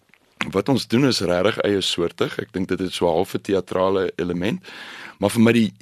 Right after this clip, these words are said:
heel lekkerste ding is hierdie is alles nuutskepping in Afrikaans. Met ander woorde, ons gee vir mense die tipe inhoud wat hulle nie noodwendig in die hoofstroom kry nie. En malus honderd tel,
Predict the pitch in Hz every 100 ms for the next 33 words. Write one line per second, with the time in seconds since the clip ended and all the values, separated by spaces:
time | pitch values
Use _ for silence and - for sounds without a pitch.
0 | - 104 165 220 175 110 - 85 - -
1 | 76 67 64 - _ - - - 101 98
2 | 110 123 - - 143 92 92 113 - -
3 | 104 - 98 95 - 101 98 - - 90
4 | - - - 110 85 - - - - _
5 | - - - - 98 90 151 151 151 135
6 | 104 117 - 139 135 104 98 110 - 117
7 | 117 104 - - _ _ _ _ _ -
8 | 90 - 127 135 - 107 104 98 92 98
9 | 95 104 143 160 147 110 92 123 131 120
10 | - 104 107 95 104 107 - 117 107 101
11 | 92 - 135 127 85 - - _ - -
12 | - - - 131 131 98 - 95 107 135
13 | 147 151 143 127 123 117 - 107 104